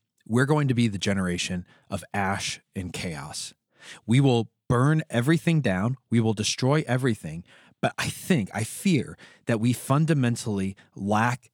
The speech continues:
the courage or the self-sacrifice to build anything in our wake. And the truth is that a bunch of ash, a bunch of ruin, that makes for a poor eulogy. That's not a legacy worth having.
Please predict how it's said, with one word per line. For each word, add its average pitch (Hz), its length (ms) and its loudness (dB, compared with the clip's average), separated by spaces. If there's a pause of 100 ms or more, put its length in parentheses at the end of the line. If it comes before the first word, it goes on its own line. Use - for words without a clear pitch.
the 95 160 -4
courage 90 600 -2
or 107 120 -6
the 104 260 -2 (440)
self-sacrifice 113 880 -2
to - 100 -2
build 131 500 0
anything 117 420 0
in 101 100 -2
our 85 120 -6
wake. 131 460 -2 (380)
And 143 320 0
the 131 120 0
truth 208 360 2
is 123 280 0
that 135 220 2
a 110 60 -6
bunch 165 260 2
of 127 140 2
ash, 107 400 0
a 107 60 -12
bunch 139 220 0
of 98 140 -6
ruin, 104 360 0 (240)
that 120 60 -4
makes 160 160 2
for 165 120 2
a 113 40 0
poor 156 300 0
eulogy. 101 640 -2 (240)
That's 127 160 2
not 156 160 4
a 139 40 2
legacy 110 720 0 (320)
worth 117 240 2
having. 123 520 -2